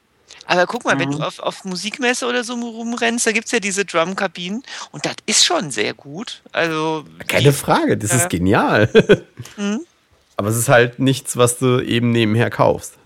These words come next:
Speaker 3: Ja.
Speaker 1: Ja, das stimmt. Vor allem, wenn du im Mietshaus wohnst, glaub ich, hast du das Geld dafür auch nicht wirklich.
Speaker 2: <laughs>
Speaker 1: Obwohl, äh, gibt Leute, die stecken ihr ganzes Geld in die Kohle und nicht in die Wohnung. Also um Gottes Willen, ja.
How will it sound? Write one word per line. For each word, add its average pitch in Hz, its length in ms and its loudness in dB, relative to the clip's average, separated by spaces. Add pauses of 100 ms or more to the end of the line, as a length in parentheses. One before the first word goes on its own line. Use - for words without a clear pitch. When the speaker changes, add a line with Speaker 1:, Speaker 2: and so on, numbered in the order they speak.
(140)
Speaker 3:
Ja. 82 200 -4 (240)
Speaker 1:
Ja, 165 140 0 (180)
das - 160 -2
stimmt. 151 280 -6 (240)
Vor - 120 0
allem, 190 140 4
wenn 202 80 4
du 202 80 4
im 196 60 -2
Mietshaus 214 480 2
wohnst, 226 340 -4
glaub 196 280 0
ich, 202 120 -2
hast - 240 0
du 202 140 -4
das 180 240 -4
Geld 190 220 -2
dafür 185 260 -4
auch 165 120 -6
nicht 165 220 -12
wirklich. 139 260 -14 (840)
Speaker 2:
<laughs> 156 60 -6 (920)
Speaker 1:
Obwohl, 247 380 4
äh, 190 480 2
gibt 214 260 -6
Leute, 220 380 0
die 214 140 -10
stecken 214 240 -6
ihr 208 100 -4
ganzes 208 300 -6
Geld 220 180 -2
in 202 80 -8
die 196 80 -6
Kohle 214 340 -10
und 214 80 -8
nicht 214 120 -6
in 220 60 -8
die 214 100 -6
Wohnung. 208 320 -2
Also 170 160 -6
um 175 80 -14
Gottes 202 260 -4
Willen, 160 340 -8
ja. 165 240 -6